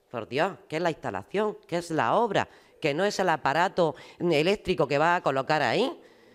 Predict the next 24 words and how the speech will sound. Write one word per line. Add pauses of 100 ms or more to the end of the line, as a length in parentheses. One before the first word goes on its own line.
(680)
¿Por
qué,
mm,
tiene
tanta
ignorancia,
por
favor? (1900)
Ah,
claro. (220)
Y
encima
lo
discute. (300)
Eh,
no
hay
nada
más,
eh,
peor
en
esta
vida